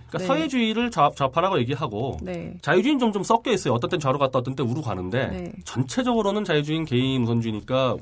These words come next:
Speaker 1: 우라고 봐야죠.
Speaker 2: 네.
Speaker 1: 그래서 좌우는 그렇게 구분되는 거고, 종북은 이미 대법원 판례에서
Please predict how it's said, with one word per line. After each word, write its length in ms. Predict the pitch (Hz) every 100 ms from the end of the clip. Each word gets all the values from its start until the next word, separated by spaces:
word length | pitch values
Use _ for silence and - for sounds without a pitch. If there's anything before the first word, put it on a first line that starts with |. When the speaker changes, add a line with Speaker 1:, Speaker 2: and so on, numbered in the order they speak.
| 98
Speaker 1:
우라고 300 | 139 - -
봐야죠. 460 | 95 87 82 78 - -
Speaker 2:
네. 240 | 180 170
Speaker 1:
그래서 180 | 160 131
좌우는 340 | 123 135 170
그렇게 240 | 165 123 151
구분되는 380 | 127 143 120
거고, 440 | 107 92 117 90 76 - - - - - - - - _
종북은 840 | - 262 302 277 214 240 165 82 73 73 - _ _ _ _ _ -
이미 140 | 226
대법원 380 | 233 139 214 233
판례에서 1040 | 226 208 190 165 151 165 160 127 82 76